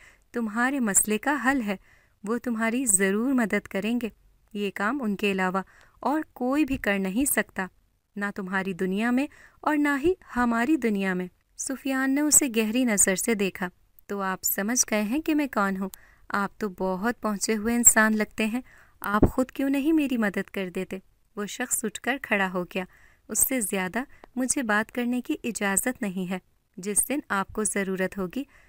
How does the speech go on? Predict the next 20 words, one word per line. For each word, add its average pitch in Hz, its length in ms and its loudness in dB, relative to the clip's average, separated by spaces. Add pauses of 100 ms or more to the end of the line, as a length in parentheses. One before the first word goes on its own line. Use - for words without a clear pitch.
(180)
मैं 254 160 0
खुद 320 280 0
आपके 202 300 0
पास 214 360 0
हाजिर 233 360 4
हो 190 120 0
जाऊँगा।" 185 460 0 (280)
ये 311 160 0
कहकर 233 460 -4
वो 294 160 -2
वहाँ 208 260 0
से 285 200 4
चला 196 380 2
गया 180 240 -6 (340)
और 262 160 -4 (280)
भीड़ 269 280 2
में 247 220 0
गायब 208 300 4
हो 185 100 0
गया। 185 240 -6